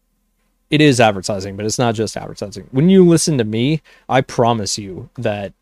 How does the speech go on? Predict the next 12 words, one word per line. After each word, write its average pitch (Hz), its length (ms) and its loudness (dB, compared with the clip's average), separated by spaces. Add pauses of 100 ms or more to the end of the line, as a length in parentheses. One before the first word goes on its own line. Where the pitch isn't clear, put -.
(600)
uh, 101 340 -4 (960)
I 135 140 0
try 120 720 -4 (340)
to 110 320 -4
point 123 360 -6
out 110 300 -4 (2500)
my 113 220 0
opinion, 131 560 -4 (880)
and 117 60 -2
my 123 100 2
opinion 156 400 0
is, 107 380 -4